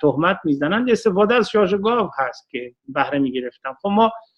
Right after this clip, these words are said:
هنوز یکی از بزرگان عرب داریم که اشاره کرده ماهی یک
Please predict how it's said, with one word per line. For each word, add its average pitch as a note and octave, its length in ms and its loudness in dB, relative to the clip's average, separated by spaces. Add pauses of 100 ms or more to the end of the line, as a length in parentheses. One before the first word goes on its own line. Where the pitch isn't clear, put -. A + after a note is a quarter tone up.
(220)
هنوز G3 340 6
یکی G3+ 180 4
از G#3+ 100 6
بزرگان F#3 600 4
عرب G3 380 4
داریم F3 300 4
که D3 160 0
اشاره E3+ 340 2
کرده E3+ 400 0
ماهی E3 340 2
یک D#3 220 4